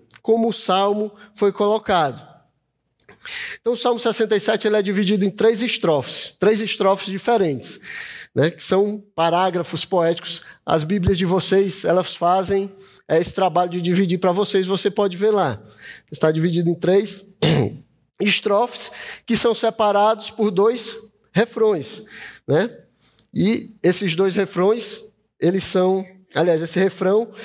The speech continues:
ele é de teor também universal. No versículo três, no versículo cinco, ele diz assim: "Louvem-te os povos, ó Deus, louvem-te os povos todos." Então,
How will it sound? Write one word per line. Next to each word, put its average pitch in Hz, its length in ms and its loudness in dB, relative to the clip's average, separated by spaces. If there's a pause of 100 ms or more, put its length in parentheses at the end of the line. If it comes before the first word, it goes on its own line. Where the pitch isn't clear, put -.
(160)
ele 196 200 0
é 196 120 4
de 190 120 -10
teor 214 420 2 (280)
também 208 300 2
universal. 160 680 0
No 117 280 -2
versículo 175 460 2
três, 190 420 2
no 190 80 -4
versículo 180 460 0
cinco, 202 440 0 (420)
ele 180 160 2
diz 180 200 0
assim: 165 540 0 (440)
"Louvem-te 233 560 0
os 226 160 0
povos, 151 580 -2
ó 131 80 4
Deus, 107 580 -2 (540)
louvem-te 214 1040 0
os 170 180 0
povos 151 480 0
todos." - 680 -4 (640)
Então, 151 340 -2